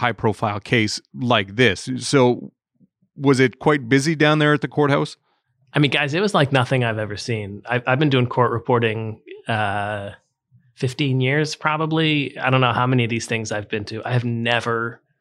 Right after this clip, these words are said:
Speaker 2: seen a scene like that at bail court. Uh, y-, you know, when you talk about a high-profile case, high-profile case is usually fifteen of us show up, fifteen reporters.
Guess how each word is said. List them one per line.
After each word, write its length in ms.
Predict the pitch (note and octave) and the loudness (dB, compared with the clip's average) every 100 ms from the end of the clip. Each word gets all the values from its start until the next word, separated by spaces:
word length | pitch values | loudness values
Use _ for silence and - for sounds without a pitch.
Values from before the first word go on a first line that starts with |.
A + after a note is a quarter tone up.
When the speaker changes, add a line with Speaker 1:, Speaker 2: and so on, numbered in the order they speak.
| _ - | _ -16
Speaker 2:
seen 300 | - A#2+ A#2+ | -4 -2 -2
a 60 | |
scene 280 | - A#2 G#2+ | -2 -2 -2
like 260 | G2+ G2+ - | -4 -6 -6
that 240 | F#2+ G2 | -6 -6
at 120 | G2 | -8
bail 220 | G2+ F#2 - | -8 -8 -8
court. 320 | G#2 F2 _ - - - _ _ - | -12 -12 _ -20 -20 -20 _ _ -2
Uh, 420 | A2 G#2 G2+ G#2 - | 0 2 0 -2 -6
y-, 80 | C#3+ | -4
you 120 | C3+ | 2
know, 80 | B2 | 2
when 100 | A#2+ | 2
you 60 | A#2+ | 0
talk 220 | D3 C#3 | 0 2
about 120 | B2 | 0
a 60 | G#2 | 2
high-profile 560 | A#2 A#2 B2 A2 A2 | 0 0 -2 2 0
case, 320 | A2 A#2+ A#2 - | 0 -2 -2 -2
high-profile 540 | C#3+ - D#3+ D#3+ D3+ | -2 0 -2 0 -2
case 360 | - C#3+ D3 C3 | 0 0 0 -4
is 140 | A#2 | -2
usually 680 | A#2+ A#2+ A#2 A#2 A2+ A#2+ B2+ | -2 -2 -2 -2 -4 -6 -8
fifteen 460 | - B2+ - A#2+ | -4 -2 0 0
of 100 | A2+ | 0
us 280 | G#2+ - - | 0 -2 -4
show 240 | - E3+ E3+ | 0 2 2
up, 180 | F#3+ | 0
fifteen 360 | - - C3 B2+ | -4 0 2 2
reporters. 680 | G#2+ C3+ B2+ F3+ F#3+ - | 0 -2 0 0 -2 -6